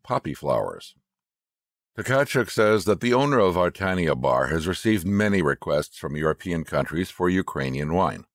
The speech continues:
Before February twenty-four, twenty twenty-two, Ukraine imported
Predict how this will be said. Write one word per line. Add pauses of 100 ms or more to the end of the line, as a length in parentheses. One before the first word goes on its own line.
(580)
Before
February
twenty-four,
twenty
twenty-two, (400)
Ukraine
imported